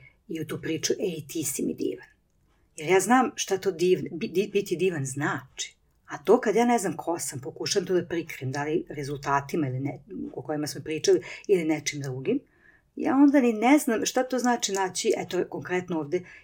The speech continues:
idealnog partnera, divnog partnera, jer ja ne znam šta biti divan znači.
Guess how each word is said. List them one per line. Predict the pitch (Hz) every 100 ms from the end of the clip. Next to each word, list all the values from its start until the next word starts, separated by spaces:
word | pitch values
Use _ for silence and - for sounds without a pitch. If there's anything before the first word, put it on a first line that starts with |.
| -
idealnog | 180 156 151 151 -
partnera, | 151 151 185 170
divnog | 156 143 165 185 151 147 147
partnera, | 156 143 131 160 147 247 - _ _ _ _ _
jer | -
ja | 214
ne | 226
znam | 226 190
šta | 214
biti | 180 196 156
divan | 196 180
znači. | 139 135 165 135 - - -